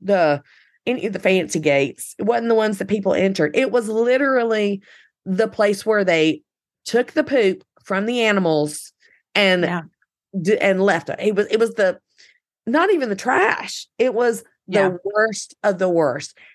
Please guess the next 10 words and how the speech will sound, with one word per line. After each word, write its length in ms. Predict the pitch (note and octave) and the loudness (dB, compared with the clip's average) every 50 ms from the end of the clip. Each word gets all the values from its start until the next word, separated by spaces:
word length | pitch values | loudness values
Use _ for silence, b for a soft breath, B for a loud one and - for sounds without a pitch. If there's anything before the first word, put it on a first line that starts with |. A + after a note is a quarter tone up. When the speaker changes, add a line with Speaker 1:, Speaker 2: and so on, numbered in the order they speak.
| b b | b b
Speaker 1:
And 220 | G3+ G#3 G3+ F#3+ | -2 0 2 2
that 220 | F#3+ F#3 G#3 B3+ D4+ | 2 2 2 2 2
is 180 | E4 D4+ - | 2 0 0
where 220 | A#3+ G#3+ G3+ F#3+ F3+ | 0 0 0 0 0
this 320 | F3+ F#3 G#3+ A#3+ - - | 2 2 0 0 0 -2
man, 380 | A3+ A3+ G#3+ G3+ F3 D3+ D3+ D3+ | -4 -2 -2 -2 -2 -2 0 0
this 220 | E3+ A3 A3+ - | 0 0 0 -2
ruler, 640 | A3+ A#3 D4 F#4 A4+ G4 A3 D#3 C#3+ C#3 D3+ D3+ D3+ _ _ _ _ _ _ _ _ _ - | -4 -2 0 0 0 2 0 0 -2 -2 -4 -6 -10 _ _ _ _ _ _ _ _ _ -10
was 520 | F3+ F3 G3 G3 G3 G3 G3 G3 G3 - - _ - | -4 0 2 2 4 4 2 2 -2 -4 -10 _ -14
working. 800 | F3 D#3+ D#3+ E3 E3 D#3 D#3+ D#3+ - - G#2+ - - - C#3+ - | -12 -4 0 0 0 0 0 -4 -6 -6 -6 -6 -8 -14 -18 -20